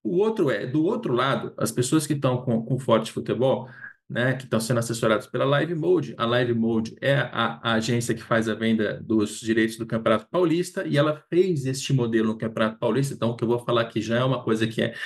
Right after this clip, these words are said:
é fato, é concreto. A estratégia deles é, é diferente, a estratégia deles é, os direitos de T V aberta vende por um preço, é, bastante abaixo daquele que a Globo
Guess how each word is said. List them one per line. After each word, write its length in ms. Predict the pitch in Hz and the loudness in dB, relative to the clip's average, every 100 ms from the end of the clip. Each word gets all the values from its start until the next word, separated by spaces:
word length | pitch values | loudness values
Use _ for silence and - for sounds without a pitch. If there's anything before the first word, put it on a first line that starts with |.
| - - | -10 -4
é 80 | 120 | -2
fato, 400 | - 127 131 139 | 0 0 0 -2
é 40 | |
concreto. 720 | - 131 131 120 113 113 139 - - - - - | -4 -2 0 0 0 -2 -6 -8 -8 -8 -8 -8
A 80 | - | -4
estratégia 520 | - 185 180 196 180 | -2 -2 0 0 0
deles 340 | 151 180 185 180 | 2 2 2 0
é, 160 | 175 - | -2 -2
é 100 | 170 | -2
diferente, 540 | 165 - 175 120 110 | -2 0 0 0 -2
a 20 | |
estratégia 400 | 113 135 135 151 | -6 -4 -2 0
deles 320 | 147 165 165 107 | 0 2 2 0
é, 240 | 98 - _ - - _ _ _ _ _ - | -2 -6 _ -20 -20 _ _ _ _ _ -6
os 100 | 143 | -2
direitos 320 | 151 185 196 | 2 0 -2
de 120 | 165 | -6
T 120 | 147 | -4
V 120 | 127 117 | -2 -2
aberta 560 | 110 143 120 - - - - | 0 0 0 -6 -12 -14 -10
vende 500 | 127 135 175 196 196 | -4 0 2 0 -2
por 240 | 175 175 | 2 2
um 80 | 165 | 2
preço, 640 | 143 113 101 - - 73 73 _ - | 0 0 0 -2 -4 -4 -6 _ -6
é, 360 | 87 85 - - | -2 0 -2 -4
bastante 580 | 120 135 - 208 226 | -2 -2 0 0 0
abaixo 360 | 170 120 117 117 | 0 0 -2 -2
daquele 280 | 110 131 113 | 0 2 2
que 80 | 113 | 0
a 40 | |
Globo 260 | 104 92 | -2 -4